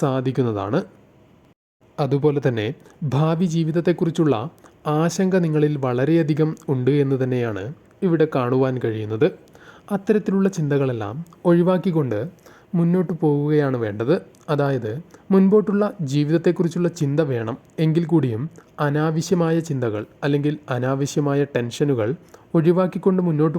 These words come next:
പോകുന്നതിലൂടെ നിങ്ങളുടെ ജീവിതത്തിൽ സൗഭാഗ്യങ്ങൾ വന്നുചേരും എന്നുകൂടി കാണുവാൻ കഴിയുന്നു. നിങ്ങളുടെ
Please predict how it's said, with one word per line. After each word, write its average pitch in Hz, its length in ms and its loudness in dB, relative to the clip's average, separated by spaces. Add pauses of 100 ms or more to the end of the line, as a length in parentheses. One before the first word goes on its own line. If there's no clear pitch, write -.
പോകുന്നതിലൂടെ 135 600 0 (800)
നിങ്ങളുടെ 185 380 2
ജീവിതത്തിൽ 147 500 0 (1800)
സൗഭാഗ്യങ്ങൾ 175 760 2
വന്നുചേരും 156 500 2 (240)
എന്നുകൂടി 127 380 0 (340)
കാണുവാൻ 127 480 -2
കഴിയുന്നു. 107 340 -2 (1400)
നിങ്ങളുടെ 208 320 4